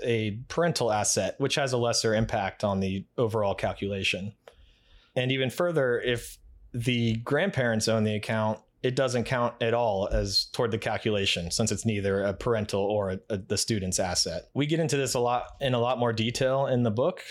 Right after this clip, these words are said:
uh, but there are some more strategies for minimizing the assets that are counted toward both the student and parent contributions on the fafsa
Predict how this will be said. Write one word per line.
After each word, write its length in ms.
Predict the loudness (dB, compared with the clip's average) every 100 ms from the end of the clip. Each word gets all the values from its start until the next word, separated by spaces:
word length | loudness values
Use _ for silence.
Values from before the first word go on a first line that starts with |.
| -6
uh, 180 | -2 0
but 180 | 2 0
there 160 | 0
are 60 | 0
some 240 | 0 0
more 180 | 2 2
strategies 580 | 2 0 2 0 0 -2
for 160 | 0 2
minimizing 720 | 4 2 2 0 0 -2 0
the 140 | 0
assets 480 | 0 0 0 -2 -2
that 160 | 0
are 80 | -2
counted 500 | -2 -2 0 -2 -4
toward 240 | -4 -2 0
both 240 | -2 -2
the 100 | -4
student 520 | -2 0 0 -2 -4 -2
and 240 | 0 0
parent 340 | 0 0 -2
contributions 680 | -4 -4 -2 -2 -2 -2 -2
on 140 | -2 -4
the 80 | -4
fafsa 600 | -4 -2 -4 -4 -6